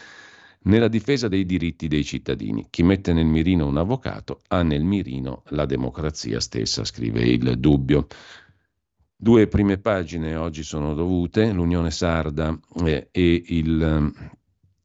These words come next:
quotidiano, ehm, e il quotidiano La Nuova Sardegna, perché Gigi Riva era un eroe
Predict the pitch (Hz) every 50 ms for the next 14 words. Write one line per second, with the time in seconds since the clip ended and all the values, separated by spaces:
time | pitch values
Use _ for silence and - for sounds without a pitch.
0 | - _ - - 73 69 67 78 73 76 90 87 82 82 78 76 76 78 76 -
1 | - - 78 71 71 73 71 69 71 69 69 71 71 69 67 67 67 71 73 -
2 | - 78 76 73 73 73 71 73 71 67 - 73 71 - 69 76 80 80 76 69
3 | 67 67 67 73 78 78 76 - - 101 95 82 87 80 78 80 82 87 85 -
4 | 78 71 - - 73 73 - - - 76 71 82 82 69 76 95 87 78 78 73
5 | 78 76 78 80 78 71 76 73 71 71 73 - - 76 73 76 76 73 73 71
6 | 69 69 71 73 64 62